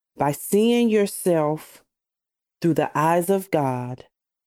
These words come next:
you can live a life to the fullest, confident that you are loved, valuable, and destined for a purpose. That's all I have for you today.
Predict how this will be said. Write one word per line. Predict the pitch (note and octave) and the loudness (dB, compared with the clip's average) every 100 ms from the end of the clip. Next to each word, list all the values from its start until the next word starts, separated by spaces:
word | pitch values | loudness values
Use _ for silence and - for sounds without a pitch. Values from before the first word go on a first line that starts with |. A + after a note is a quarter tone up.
| _ _ _ - | _ _ _ -4
you | D#3+ G#3 | -2 0
can | - F3+ D#3 | 0 0 2
live | D#3 D#3 D3 - | 2 2 0 -4
a | C3+ | -2
life | C#3 D3+ E3 F3 - | 0 0 0 -2 -6
to | C#3 | -8
the | C3+ | -8
fullest, | - - G3+ E3 B2+ C#3+ - - _ _ _ _ _ _ - | -8 -2 0 0 -4 -10 -16 -20 _ _ _ _ _ _ -10
confident | - A3+ B3+ G3 D#3 - | -2 -2 0 -2 -2 -2
that | C3 - - | -4 -4 -10
you | A#2+ C#3 C4 E4 D3 - _ _ _ - | -6 0 2 2 0 -4 _ _ _ -8
are | A#2 A#2 | -4 -2
loved, | A#2 B2+ - - - - _ _ _ _ _ _ _ - | -2 -4 -6 -12 -16 -20 _ _ _ _ _ _ _ -10
valuable, | A#2 D#3 F3+ G3 G#3 F#3+ G3 F#3+ F#3+ _ _ _ _ _ | -2 0 2 2 2 0 -2 -2 -8 _ _ _ _ _
and | D#3 D3 C3 | -4 -2 -2
destined | - E3+ E3+ - C#3 C3 C3 _ _ _ _ _ _ | 0 0 0 -4 -4 -4 -8 _ _ _ _ _ _
for | D#3 C#3 C3 C3 - _ _ | -2 0 0 -4 -8 _ _
a | C3 | -10
purpose. | B2+ A#2+ A2 - G2 - - _ _ _ _ _ _ _ _ | -8 -6 -8 -10 -14 -16 -20 _ _ _ _ _ _ _ _
That's | C#3+ C#3+ | -4 -4
all | - D3+ D3+ | -2 0 0
I | D#3 | -2
have | E3 D3+ D3+ | -2 -2 -2
for | - | -4
you | D#3 D#3 | -4 -4
today. | E3+ D#3+ D#3+ G#3+ A#3+ | -2 0 0 -2 -6